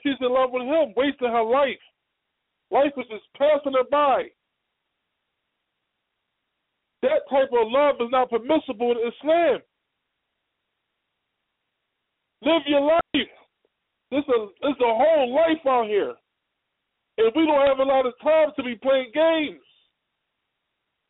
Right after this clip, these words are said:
Muslim sisters wanna go to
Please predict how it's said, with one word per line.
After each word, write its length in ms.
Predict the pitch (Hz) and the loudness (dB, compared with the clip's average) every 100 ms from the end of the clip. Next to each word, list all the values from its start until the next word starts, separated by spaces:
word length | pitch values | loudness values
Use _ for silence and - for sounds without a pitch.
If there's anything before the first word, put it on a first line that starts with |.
| _ _ _ _ _ _ _ _ _ _ _ _ _ _ _ _ _ _ _ _ _ _ _ _ _ _ _ _ _ _ _ _ _ | _ _ _ _ _ _ _ _ _ _ _ _ _ _ _ _ _ _ _ _ _ _ _ _ _ _ _ _ _ _ _ _ _
Muslim 300 | 214 285 262 | -4 -4 -6
sisters 380 | 240 269 254 240 233 | -10 -8 -8 -10 -2
wanna 220 | 240 214 - _ | 0 0 -4 _
go 120 | 240 | -2
to 80 | 262 | 0